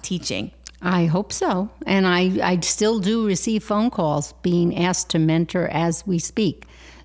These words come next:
Speaker 2: So it is, if you can establish that relationship, it can be a really great part of your life before and after teaching. <laughs>
Speaker 1: Right. <laughs> Great. Well, so how will this experience with team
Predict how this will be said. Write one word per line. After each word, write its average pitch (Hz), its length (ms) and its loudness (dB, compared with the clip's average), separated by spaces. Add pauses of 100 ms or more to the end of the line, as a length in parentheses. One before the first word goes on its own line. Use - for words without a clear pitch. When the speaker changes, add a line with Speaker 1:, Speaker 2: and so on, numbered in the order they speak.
Speaker 2:
So 170 520 2
it 180 260 -2
is, 185 300 0
if - 200 -4
you 180 80 0
can 175 200 0
establish 190 580 0
that 196 180 0
relationship, 190 920 0
it 165 140 -2
can 165 180 2
be 160 160 2
a 170 80 2
really 170 500 0 (380)
great 180 320 0
part 180 360 -2
of 160 200 0
your 151 140 2
life 147 520 -2 (440)
before 190 500 0
and 175 260 2
after 156 520 -2 (300)
teaching. 180 600 -2
<laughs> - 40 -6
Speaker 1:
Right. 202 360 -4 (160)
<laughs> 240 760 -6 (560)
Great. 262 380 -2
Well, 277 80 -6
so 339 220 -4
how 381 260 -6
will 440 180 -6
this 381 220 -6
experience 220 1000 -4
with 185 280 -6
team 185 640 0